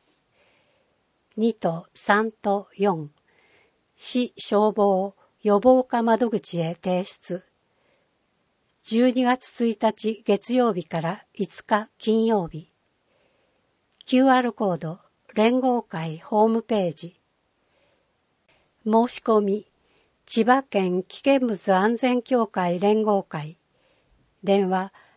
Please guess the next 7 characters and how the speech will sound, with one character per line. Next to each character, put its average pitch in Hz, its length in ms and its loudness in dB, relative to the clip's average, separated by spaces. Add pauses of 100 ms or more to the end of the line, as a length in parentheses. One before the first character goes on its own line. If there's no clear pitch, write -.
(160)
零 247 360 4
四 226 320 0
三 180 460 -6 (480)
二 254 340 2
六 196 400 -2
六 180 320 -2
の 185 260 -2